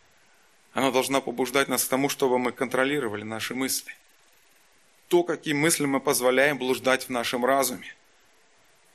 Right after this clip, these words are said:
Интересно, кто-то сказал такую фразу: "Наша жизнь — это зеркальное отражение мира наших мыслей". Наша жизнь — это зеркальное отражение мира наших мыслей. Ещё одна цитата, которую я где-то прочитал:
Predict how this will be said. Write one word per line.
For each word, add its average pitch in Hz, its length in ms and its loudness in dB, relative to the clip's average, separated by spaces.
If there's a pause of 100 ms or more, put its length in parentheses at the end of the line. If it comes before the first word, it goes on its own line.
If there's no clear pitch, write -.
(240)
Интересно, 165 420 2
кто-то 156 260 2
сказал 160 400 4
такую 147 260 -2
фразу: 139 420 2
"Наша 131 300 0
жизнь — 185 400 2
это 135 240 2
зеркальное 160 640 2
отражение 139 640 2
мира 131 340 2
наших 120 420 -2
мыслей". 127 400 -2 (1120)
Наша 131 280 2
жизнь — 175 380 2
это 143 140 -6
зеркальное 147 680 0
отражение 143 680 0 (300)
мира 147 320 2
наших 127 460 0
мыслей. 139 400 0 (1400)
Ещё 170 260 4
одна 147 160 0
цитата, 151 480 0
которую 120 380 2
я 120 80 4
где-то 120 260 0
прочитал: 139 680 2